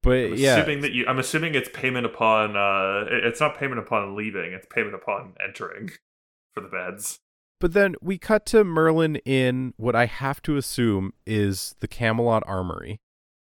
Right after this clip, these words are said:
Speaker 1: And he's, he's, like, fixing up Arthur's armor or something.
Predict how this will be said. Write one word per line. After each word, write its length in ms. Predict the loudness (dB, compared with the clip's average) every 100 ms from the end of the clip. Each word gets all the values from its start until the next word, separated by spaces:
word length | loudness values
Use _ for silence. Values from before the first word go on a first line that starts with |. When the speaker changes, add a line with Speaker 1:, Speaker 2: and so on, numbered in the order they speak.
| _ -2
Speaker 1:
And 240 | 0 -2
he's, 540 | -2 -2 0 -2 -8 _ _
he's, 200 | -6 -4
like, 140 | -4
fixing 460 | -2 -4 -2 -2 2
up 180 | 2 2 _ _ _ _ -4
Arthur's 400 | -2 0 0 -2
armor 420 | 0 2 4 4
or 60 | 2
something. 420 | 0 0 0 -2